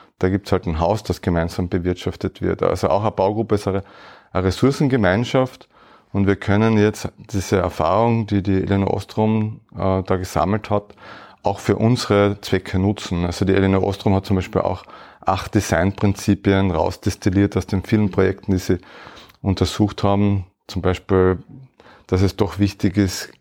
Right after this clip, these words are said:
Grenzen zu haben. Wie sind die Grenzen definiert? Man muss sich, ähm, gut aufstellen für Streitigkeiten. Es gibt interne Streitschlichtungsverfahren. Und zum Beispiel auch die Selbstorganisation ist auch ein ganz ein wichtiges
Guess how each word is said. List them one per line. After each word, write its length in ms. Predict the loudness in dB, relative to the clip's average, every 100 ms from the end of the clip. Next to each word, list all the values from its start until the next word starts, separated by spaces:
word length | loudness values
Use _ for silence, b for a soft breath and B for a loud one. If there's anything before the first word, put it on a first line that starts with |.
| _
Grenzen 500 | -4 0 0 0 -4
zu 180 | 0 0
haben. 340 | 2 2 2 2
Wie 120 | 0
sind 260 | 0 -2
die 80 | -2
Grenzen 400 | 0 -2 -2 -2
definiert? 640 | -4 -2 0 2 4 2
Man 100 | 0 -4
muss 120 | -4
sich, 160 | -8 -8 B B B B B B -2
ähm, 560 | 0 2 0 -2 -6 -14 -18 _ _ -18 -4
gut 220 | 0 2
aufstellen 500 | 0 -2 -2 0 0
für 140 | -2 -6
Streitigkeiten. 880 | 0 0 2 -2 -2 0 2 0 -4
Es 120 | -4
gibt 180 | -6 -2
interne 520 | -2 0 0 0 -2
Streitschlichtungsverfahren. 1300 | -6 -4 -4 -2 -2 -2 -4 -4 -6 -2 -4 -2 -6 B B B B B -4
Und 140 | 0
zum 120 | 2
Beispiel 320 | 4 2 2 -2
auch 260 | -2 -6
die 280 | -2 2 2
Selbstorganisation 1080 | 0 0 0 2 -2 0 0 -2 -4 -4 -4
ist 160 | -2
auch 100 | -2
ein 140 | -2 -4
ganz 200 | -4 -2
ein 100 | -2
wichtiges 640 | -6 -8 -6 -4 -4 -10